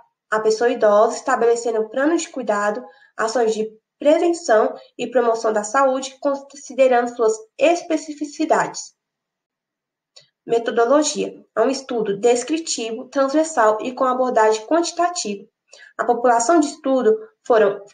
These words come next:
moradoras na área de abrangência de duas unidades básicas de saúde da região de saúde de Ceilândia, localizada na Superintendência Oeste, em Brasília, D F. Também amostral, sessenta e seis idosos.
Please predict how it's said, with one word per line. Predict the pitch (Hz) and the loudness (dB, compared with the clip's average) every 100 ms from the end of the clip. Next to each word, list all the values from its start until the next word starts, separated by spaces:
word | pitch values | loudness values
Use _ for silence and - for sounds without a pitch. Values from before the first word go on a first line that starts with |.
| _ | _
moradoras | 220 254 349 320 254 233 240 240 | 0 4 4 4 4 6 4 2
na | 233 | 4
área | 220 220 | 6 4
de | 214 | 4
abrangência | 214 262 277 233 226 | 0 0 -2 -2 -6
de | 208 214 | -12 -8
duas | 277 370 359 | -4 -2 0
unidades | 320 294 226 220 | 0 2 0 0
básicas | 220 220 - 220 | 2 2 0 -6
de | 220 | -6
saúde | - 240 240 247 | 0 0 0 -2
da | 247 | -2
região | 247 247 233 220 220 - _ _ _ _ _ - | -2 -2 0 2 2 -4 _ _ _ _ _ -16
de | 220 | -6
saúde | 247 214 247 294 - | 0 2 2 0 -6
de | 208 220 220 | -6 -6 -2
Ceilândia, | 311 339 285 247 247 240 - _ - | 0 2 2 2 -2 -6 -14 _ -4
localizada | 233 247 240 240 220 220 | 0 2 2 2 4 4
na | 214 | 2
Superintendência | 214 311 339 311 302 294 247 220 220 302 | 0 -4 0 0 0 -2 2 2 4 4
Oeste, | 262 254 - - | 4 2 -2 -4
em | 247 | 0
Brasília, | 240 233 240 277 | 2 2 2 0
D | 302 | 2
F. | 233 180 - - _ _ _ _ _ | 2 2 -4 -20 _ _ _ _ _
Também | 233 220 214 | 0 4 4
amostral, | 208 233 - 254 262 320 - _ | 2 -2 -2 2 2 0 -6 _
sessenta | - 262 262 254 | -8 -6 -6 -8
e | 294 | -4
seis | 247 247 | -2 -2
idosos. | 294 202 156 - - | 0 0 -2 -8 -18